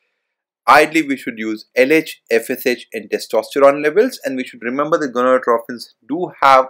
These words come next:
a tendency of pulsatile secretion. So in these conditions, we should always have a pooled sample taken fifteen minutes apart. So we'll have samples at zero, fifteen and thirty minutes, which will then be pooled to have a single result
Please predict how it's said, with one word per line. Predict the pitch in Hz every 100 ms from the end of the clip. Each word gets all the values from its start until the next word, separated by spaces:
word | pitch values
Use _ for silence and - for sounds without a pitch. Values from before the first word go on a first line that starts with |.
| -
a | 117
tendency | 113 117 113 110 - -
of | 107 _
pulsatile | 120 123 151 135 139
secretion. | 151 143 147 143 - - _ _ - - _
So | _
in | 170 156
these | 170 208
conditions, | 208 175 170 165 156
we | 143
should | 127
always | 135 123 120 131
have | 120 117 107
a | - _
pooled | 156 226 254
sample | - 156 123 113 123 117
taken | 120 110 123 113
fifteen | 120 110 - 120
minutes | 110 104 -
apart. | 104 _ - 196 240 _ _ _ _
So | _ 123
we'll | 123
have | 123 117
samples | 120 113 - 117
at | 107 -
zero, | 123 143 240
fifteen | - 120 _ 127
and | 117 107
thirty | 117 127
minutes, | 131 202 117
which | 143 123
will | 117
then | 101 107
be | 104
pooled | - 139 147 147
to | 139
have | 110 98 95 -
a | -
single | - 131 135 151
result | 131 113 110